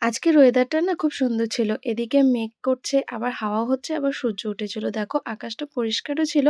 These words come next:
আবার কিছু কিছু জায়গায় মেঘে ঢাকা ছিল। তো আকাশটা দেখতে কিন্তু খুব সুন্দরই লাগছিল। তো আমি একটু ক্লিপ নিয়ে নিয়েছি। আর বা-,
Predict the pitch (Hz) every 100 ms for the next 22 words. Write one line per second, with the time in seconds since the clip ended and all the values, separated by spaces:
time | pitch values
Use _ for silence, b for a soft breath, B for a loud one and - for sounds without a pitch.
0 | - 233 254 262 226 262 285 302 285 240
1 | 311 B B B 254 233 226 208 202 202
2 | 202 B B B 262 214 247 240 277 247
3 | 226 254 254 269 294 302 285 262 233 233
4 | 240 220 196 - 196 208 - - 220 233
5 | - 233 - 359 B B _ 277 233 226
6 | 214 208 202 - 220 B B B - 226
7 | - -